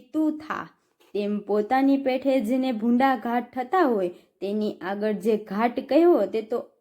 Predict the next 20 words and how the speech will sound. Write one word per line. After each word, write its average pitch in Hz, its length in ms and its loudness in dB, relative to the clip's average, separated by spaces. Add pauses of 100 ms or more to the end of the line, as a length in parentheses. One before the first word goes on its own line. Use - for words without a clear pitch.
આ 254 140 -2
દ્રષ્ટાંત 277 720 0 (540)
દીધું 254 340 4 (100)
એમ 262 320 4
છે. 202 420 -4 (840)
માટે 208 400 0
ઘાટ 220 400 -2 (500)
તે 226 120 -12
કેને 311 360 4
કહેવો? 254 640 0 (1300)
જેમ 220 320 -2 (200)
મનમાં 240 460 2
કોઈ 294 240 2
દિવસ 208 560 -2 (120)
જગતનો 214 440 -4
ભૂંડો 220 380 -4
ઘાટ 214 460 -4
ન 247 200 2
થયો 311 380 2
હોય 185 360 -4